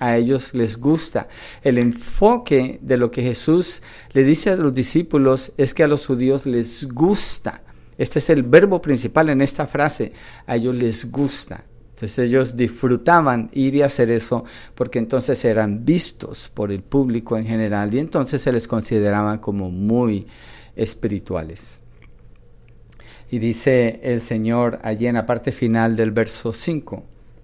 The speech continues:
dice, "En verdad les digo que ya han recibido su recompensa",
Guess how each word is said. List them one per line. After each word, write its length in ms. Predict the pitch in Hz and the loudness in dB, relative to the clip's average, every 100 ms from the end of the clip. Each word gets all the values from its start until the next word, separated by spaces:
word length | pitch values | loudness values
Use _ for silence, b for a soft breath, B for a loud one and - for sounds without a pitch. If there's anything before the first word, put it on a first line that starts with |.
| - | -10
dice, 300 | 117 113 117 | -8 0 2
"En 120 | 123 | 4
verdad 480 | 117 104 98 120 143 | 4 2 2 2 2
les 240 | 175 160 123 | -2 -4 0
digo 460 | 110 107 117 - b b b b b | 0 2 0 -2 b b b b b
que 200 | - 123 | -2 0
ya 300 | 104 120 131 | 4 6 6
han 300 | 139 135 131 | 6 4 2
recibido 800 | 127 131 - 113 110 107 113 117 | 2 -2 0 2 4 4 4 4
su 300 | 110 - 131 | 0 -2 0
recompensa", 800 | 104 107 104 98 - 92 92 - | 2 0 0 -4 -2 -4 -4 -10